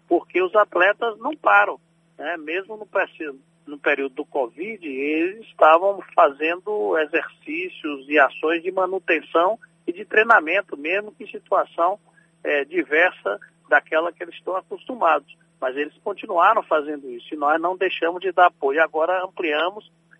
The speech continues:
lançamos um novo edital no Faz Atleta para expandir ainda mais esse benefício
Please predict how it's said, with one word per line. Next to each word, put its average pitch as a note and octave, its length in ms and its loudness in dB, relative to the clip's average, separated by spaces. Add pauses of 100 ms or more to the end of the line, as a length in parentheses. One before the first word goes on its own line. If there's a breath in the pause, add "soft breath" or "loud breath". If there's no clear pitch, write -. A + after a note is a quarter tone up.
(340)
lançamos C#3+ 560 -4
um D3 80 -8
novo D#3+ 260 -2
edital C#3 520 -2 (340 soft breath)
no E3 120 -8
Faz D3 280 2
Atleta E3 600 0 (500)
para D3+ 560 2
expandir C#3+ 480 -12
ainda D#3+ 240 -4
mais C#3 320 -6
esse D#3 240 -16
benefício D3+ 920 -6